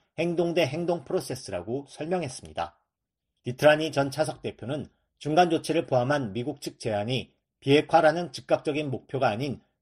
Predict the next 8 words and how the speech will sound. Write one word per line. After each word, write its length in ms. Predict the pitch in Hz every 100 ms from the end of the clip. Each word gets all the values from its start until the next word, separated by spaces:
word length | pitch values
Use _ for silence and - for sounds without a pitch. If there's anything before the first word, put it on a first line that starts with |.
| -
제재 260 | 135 165
완화 320 | 143 113 127
및 160 | 135 143 - 160
해제를 340 | 165 170 180
포함하는 380 | 156 156 131 117
것으로 400 | 98 - 120 135
구체화된다면 960 | 117 - 135 135 135 87 90 120 214 - _ _ _
북한이 520 | 117 127 123 147 139